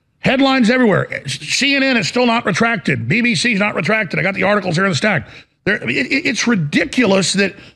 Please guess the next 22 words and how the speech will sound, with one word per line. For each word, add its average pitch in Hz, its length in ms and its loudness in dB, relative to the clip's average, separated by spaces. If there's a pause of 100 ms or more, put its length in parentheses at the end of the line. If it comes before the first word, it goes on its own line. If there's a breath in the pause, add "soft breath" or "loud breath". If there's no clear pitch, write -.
(160 loud breath)
they 247 320 0
shoot 330 380 2
all 277 260 4
this 262 160 2
social 247 340 2
media 240 300 4
themselves, 220 680 2 (1400)
then 311 220 0
put 269 140 4
out 285 120 0
a 233 60 0
fake 262 280 0
video, 208 580 2
do 233 240 2
this 240 160 0
whole 233 320 4
fake 233 480 -2
mosh 214 420 0
pit - 500 -2 (1200)
with 208 200 0
the 202 80 4
police, 202 760 0